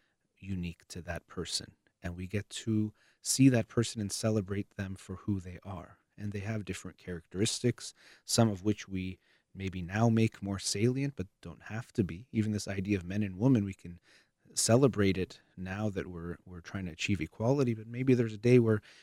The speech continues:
we won't think of it so much. Just like race is something that especially, uh, maybe all over the world, but in the United States still is such a salient factor, such a salient feature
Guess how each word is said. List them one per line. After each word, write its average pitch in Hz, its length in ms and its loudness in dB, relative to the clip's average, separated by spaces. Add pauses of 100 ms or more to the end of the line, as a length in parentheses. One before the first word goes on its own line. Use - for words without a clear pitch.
(200)
we 110 80 4
won't 113 240 0
think 135 240 2
of 92 120 0
it 80 140 -10 (140)
so - 240 -10 (100)
much. - 260 -18 (120)
Just - 260 -6
like 101 200 -6 (100)
race 110 560 6 (340)
is 95 120 -8
something 92 480 -6
that 87 120 -6
especially, 98 720 -6 (420)
uh, - 300 -14 (180)
maybe 127 260 4
all 101 200 2
over 92 160 0
the 85 100 -8
world, 104 240 -4
but 85 100 -6
in 85 60 -10
the 82 80 -8
United 87 260 -8
States - 300 -4
still 156 480 4 (200)
is 98 120 -12
such - 240 -8
a - 60 -6
salient 101 720 -2
factor, - 560 -12
such - 260 -14
a 104 40 -14
salient 95 500 -10
feature - 480 -8